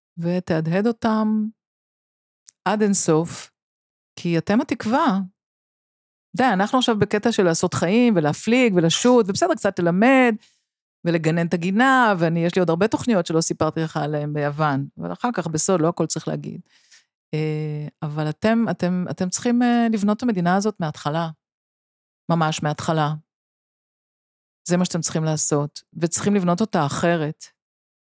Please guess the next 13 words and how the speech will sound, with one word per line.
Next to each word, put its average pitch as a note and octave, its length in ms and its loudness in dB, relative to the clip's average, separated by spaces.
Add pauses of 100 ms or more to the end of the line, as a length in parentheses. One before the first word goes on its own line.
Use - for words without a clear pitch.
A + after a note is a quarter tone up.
(220)
כי F3 100 0
שום G3+ 220 0
דבר F#3 380 2
ב-, D3 840 -4 (120)
בממסד E3 680 -2
הנוכחי F#3+ 720 -4
לא E3+ 140 0
עובד D#3 320 0
לטובת D3 500 -4 (100)
אף F#3 120 -4
אחד. - 240 -8 (1300)
הממסד D#3 460 -2
כשל. - 440 -10